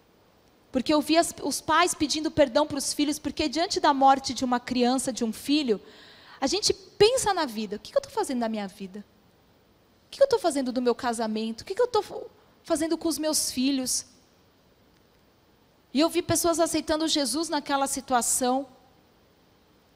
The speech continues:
E na hora de enterrá-lo, eu parei no meio do cortejo e falei:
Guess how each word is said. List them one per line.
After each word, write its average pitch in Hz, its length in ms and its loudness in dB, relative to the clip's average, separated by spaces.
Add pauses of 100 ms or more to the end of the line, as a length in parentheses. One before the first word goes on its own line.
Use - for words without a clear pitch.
(1300)
E 247 60 2
na 269 140 8
hora 320 160 8
de 311 160 -2
enterrá-lo, 254 840 2 (1040)
eu 240 120 4
parei 262 340 4
no 311 100 0
meio 277 240 2
do 269 100 -2
cortejo 247 600 2
e 240 40 -4
falei: 214 560 -4